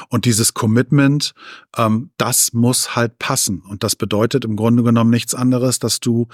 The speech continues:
in der Lage sein musst, diese Rahmenbedingungen auch so zu haben und sie auch so leben zu können. Und wenn deine Rahmenbedingungen stimmen,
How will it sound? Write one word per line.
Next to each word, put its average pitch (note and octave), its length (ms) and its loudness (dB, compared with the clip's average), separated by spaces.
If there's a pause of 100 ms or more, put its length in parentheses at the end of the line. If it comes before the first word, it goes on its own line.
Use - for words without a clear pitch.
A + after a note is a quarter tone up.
(300)
in A#2 120 -2
der A2 100 2
Lage A2+ 380 2
sein B2+ 260 2
musst, B2+ 400 0 (440)
diese A2+ 500 2 (240)
Rahmenbedingungen A#2 1300 2
auch B2+ 220 -2
so C3+ 420 2 (500)
zu C#3 220 2
haben D3+ 340 -2 (100)
und A#2 180 -4
sie D3+ 120 0
auch A#2+ 200 -4
so B2+ 360 2 (140)
leben C3+ 320 4
zu - 160 -6
können. F#2+ 400 -8
Und G#2 180 -10
wenn A#2 140 0
deine A2 260 0
Rahmenbedingungen A#2+ 640 2
stimmen, C#3+ 520 0